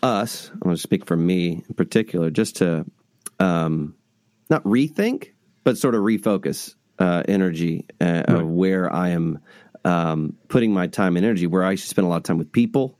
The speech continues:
Speaker 1: right? You know
Speaker 2: Mm-hmm.
Speaker 1: this. We do breakfast, we do lunches, we read books with people, we talk to people. We,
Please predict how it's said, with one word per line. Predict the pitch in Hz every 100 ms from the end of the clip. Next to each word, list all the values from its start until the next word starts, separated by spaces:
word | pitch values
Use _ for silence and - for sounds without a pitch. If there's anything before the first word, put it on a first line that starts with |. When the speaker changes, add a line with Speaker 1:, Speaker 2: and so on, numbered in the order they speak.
| _ _ -
Speaker 1:
right? | 90 92 -
You | 95
know | 92
Speaker 2:
Mm-hmm. | 92
Speaker 1:
this. | 87 82
We | -
do | 80
breakfast, | 98 87 - -
we | -
do | 76
lunches, | 76 85 92 - 76
we | 82
read | 80 82
books | 123 120 -
with | 80
people, | 85 85
we | 85
talk | 101 101
to | -
people. | - 87 80
We, | 85